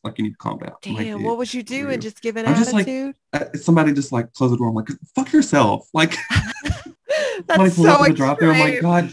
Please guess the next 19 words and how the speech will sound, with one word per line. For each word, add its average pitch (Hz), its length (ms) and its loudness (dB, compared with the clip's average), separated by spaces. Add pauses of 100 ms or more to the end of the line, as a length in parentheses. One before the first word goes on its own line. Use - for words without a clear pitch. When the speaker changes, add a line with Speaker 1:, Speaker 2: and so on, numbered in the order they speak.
(160)
Speaker 1:
fucking 156 360 -2
damn. 123 380 0
What?" 98 120 -8 (300)
Speaker 2:
Like, - 100 -4
"Barbara, 233 720 2 (140)
what?" 285 500 0 (320)
<laughs> - 400 -14
Speaker 1:
"Can 202 120 -2
you 240 100 6
hand 247 160 2
me 240 80 2
that 220 160 0
bo-, 170 120 2
what 196 200 4
the 180 60 2
fuck 180 140 2
do 170 60 8
you 165 100 10
want? 110 320 0